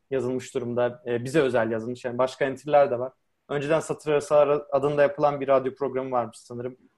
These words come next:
Birkaç farklı program varmış. Onlara yönelik entry'ler vardı ama bize özel yazılan dört tane var.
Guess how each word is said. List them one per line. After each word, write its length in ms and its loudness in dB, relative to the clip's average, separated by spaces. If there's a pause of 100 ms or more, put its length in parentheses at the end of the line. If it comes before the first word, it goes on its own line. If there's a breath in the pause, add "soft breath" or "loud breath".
(180)
Birkaç 300 -4
farklı 300 -2
program 460 -2
varmış. 420 -6 (360)
Onlara 380 0
yönelik 280 0
entry'ler 380 0
vardı 260 0
ama 220 -2
bize 200 2
özel 340 4
yazılan 380 0
dört 240 -2
tane 280 -4
var. 180 -2